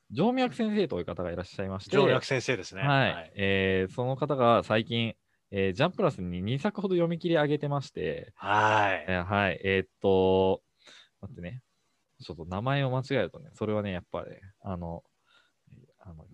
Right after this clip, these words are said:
Speaker 1: 軽んじてることになっちまうからね。
Speaker 2: <laughs> そうですね。
Speaker 1: えー、冷蔵業の新井くん、そして、
Speaker 2: うんうん。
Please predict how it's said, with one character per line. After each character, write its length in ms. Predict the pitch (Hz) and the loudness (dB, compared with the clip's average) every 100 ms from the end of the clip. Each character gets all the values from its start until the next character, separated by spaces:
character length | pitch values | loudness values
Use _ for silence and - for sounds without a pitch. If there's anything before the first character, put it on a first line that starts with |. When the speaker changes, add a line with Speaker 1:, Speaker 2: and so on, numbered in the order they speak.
| _ - | _ -16
Speaker 1:
軽 300 | - 120 110 | -4 -4 -2
ん 60 | 113 | -6
じ 100 | 107 | -4
て 80 | |
る 80 | 104 | -6
こ 80 | 98 | -6
と 60 | 90 | -12
に 60 | |
な 60 | 82 | -14
っ 40 | |
ち 100 | - | -16
ま 60 | 85 | -18
う 40 | |
か 100 | - | -16
ら 60 | 50 | -18
ね。 140 | - 95 - - - - 135 | -6 -4 -4 -6 -8 -4 -4
Speaker 2:
<laughs> 560 | - 123 - - 147 | -4 -14 -12 -12 -12
そ 200 | - - | -6 -2
う 20 | 117 | -2
で 60 | |
す 120 | 80 90 | -4 -14
ね。 140 | 95 120 | -8 0
Speaker 1:
え 140 | 113 | 4
ー、 20 | |
冷 180 | 131 147 | 6 6
蔵 220 | 185 156 | 6 4
業 160 | 113 95 | 4 0
の 240 | 85 80 | -2 0
新 180 | 98 104 | 2 2
井 100 | 101 | 2
く 120 | 107 | 0
ん、 340 | 101 98 95 - _ _ | 0 0 -4 -10 _ _
そ 140 | 123 | -6
し 100 | 117 | 0
て、 200 | 220 202 | 4 4
Speaker 2:
う 20 | |
ん 40 | |
う 20 | |
ん。 20 | 92 | 4